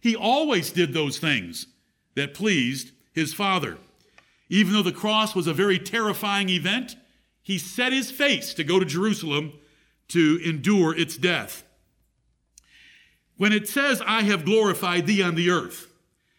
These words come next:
God's essential glory is infinite. So how do we give him glory? We can't add anything to him,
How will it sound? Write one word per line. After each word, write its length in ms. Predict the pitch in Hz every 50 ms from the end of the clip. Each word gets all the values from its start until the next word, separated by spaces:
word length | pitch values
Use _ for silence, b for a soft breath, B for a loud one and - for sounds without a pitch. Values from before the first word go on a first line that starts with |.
| _ _ _ _ 139
God's 440 | 131 208 214 233 269 277 240 175 196
essential 580 | 214 190 - - - 247 240 214 - 220 214 175
glory 640 | 175 208 214 202 180 151 127 123 139 147 139 - _ -
is 180 | 190 190 -
infinite. 580 | 208 226 220 220 202 190 139 95 87 - - - _ _ _ _ _ _ _ _ _ _ _ _ _ _ _ _ _ _ _ _ _ _ _ _ _ _ _ _ _ _ _ _ _ _ _ _ _ _ _ _ _ _
So 160 | - - 180
how 160 | 156 160 214 240
do 80 | 233
we 100 | 220 208
give 240 | 175 143 220 226 156
him 160 | 190 196 185
glory? 460 | 170 190 214 226 202 160 107 87 85 - - _ _ _ _ _ _ _ _ _ _ _ _
We 140 | - 175 175
can't 340 | 180 214 226 220 202 - -
add 180 | 202 208 202
anything 440 | 190 196 180 - - 196 185 175 -
to 200 | - 233 269 233
him, 360 | 160 170 156 101 82 78 80